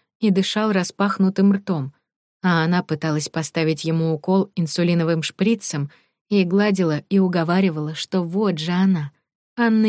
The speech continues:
Ильинична, никуда не делась, всегда будет с ним. Сахарок смотрел неверяще, тёрся лысой шершавой головой о ладони — и горбился, как маленький одинокий старичок.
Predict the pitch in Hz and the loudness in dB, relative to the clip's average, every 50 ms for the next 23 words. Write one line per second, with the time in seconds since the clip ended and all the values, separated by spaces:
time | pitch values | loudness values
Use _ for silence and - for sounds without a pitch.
0 | 214 220 226 226 208 233 226 190 147 131 139 - - 143 139 - _ _ _ _ | 4 4 4 2 4 4 2 2 2 0 -4 -6 -6 -8 -10 -12 _ _ _ _
1 | _ _ _ _ _ - 233 214 202 202 202 196 226 233 226 202 180 156 156 165 | _ _ _ _ _ 2 2 4 4 4 4 4 6 6 6 4 4 2 2 0
2 | 185 196 170 151 - - - _ _ _ _ _ _ - - - - 247 214 208 | 2 0 0 -2 -4 -8 -10 _ _ _ _ _ _ -12 -6 -4 -2 0 2 2
3 | 202 240 254 240 185 185 226 214 196 - 196 - - - 220 214 196 151 123 117 | 2 2 2 2 0 2 2 2 0 0 -2 -4 -2 0 2 2 2 0 -2 -6
4 | 131 _ _ _ _ _ _ _ _ _ _ _ _ _ _ _ _ _ _ _ | -12 _ _ _ _ _ _ _ _ _ _ _ _ _ _ _ _ _ _ _
5 | _ - - - 185 - - 165 165 165 165 156 - - 165 160 160 147 160 165 | _ -10 -8 -8 -6 -4 -2 -2 -2 -2 -4 -4 -4 -4 -4 -4 -4 -2 0 0
6 | 175 196 202 196 196 180 165 156 156 151 139 135 139 - - - - - - _ | 2 4 6 6 6 4 4 2 0 -2 -2 -4 -6 -6 -8 -8 -10 -14 -18 _
7 | _ _ _ _ _ _ _ - - 226 214 202 190 - - 185 180 180 196 202 | _ _ _ _ _ _ _ -8 -4 -2 -2 0 -2 -2 -2 -2 0 2 2 0
8 | 196 - - 160 165 - - 185 165 - - - 202 185 170 170 165 170 175 175 | 0 -2 -4 -6 -6 -6 -6 -6 -6 -4 -4 -2 0 0 0 0 -2 -2 -2 -2
9 | 170 170 165 170 170 165 160 165 165 165 165 170 190 220 226 202 160 147 147 _ | -2 0 0 0 0 0 0 0 0 -2 -2 0 0 0 2 2 0 -2 -4 _
10 | _ _ _ _ _ - 208 214 196 185 208 233 214 175 151 135 123 135 - - | _ _ _ _ _ -2 0 0 0 2 2 0 0 0 -2 -6 -6 -8 -8 -8
11 | - 143 143 - 147 147 - - 160 190 226 233 220 185 156 147 - 156 151 147 | -8 -10 -8 -8 -8 -8 -4 -2 0 2 2 2 2 0 -2 -4 -4 -4 -2 -2
12 | 147 147 160 160 170 180 190 - 165 156 - - - 175 190 196 196 - - 135 | -2 -2 -2 -2 -2 -2 -2 -4 -6 -10 -8 -6 -2 0 0 0 -2 -4 -10 -12
13 | 131 - - - | -12 -14 -18 -20